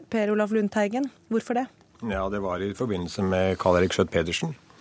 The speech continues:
Speaker 2: som, eh, var den statsråden som hadde, etter statsministeren, eh, størst tillit. Han har, eh,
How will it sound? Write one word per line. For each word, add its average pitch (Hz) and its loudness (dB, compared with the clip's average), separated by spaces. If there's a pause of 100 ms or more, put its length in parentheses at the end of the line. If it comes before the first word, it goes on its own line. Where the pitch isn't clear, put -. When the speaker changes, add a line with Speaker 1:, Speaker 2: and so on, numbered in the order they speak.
(760)
Speaker 2:
som, 95 0
eh, 92 2 (180)
var 101 2
den 95 0
statsråden 101 -2
som 107 -2
hadde, 95 0 (100)
etter 110 -4
statsministeren, 104 -2
eh, 101 0
størst - -4
tillit. 101 -4 (800)
Han 101 0
har, 90 0
eh, 95 0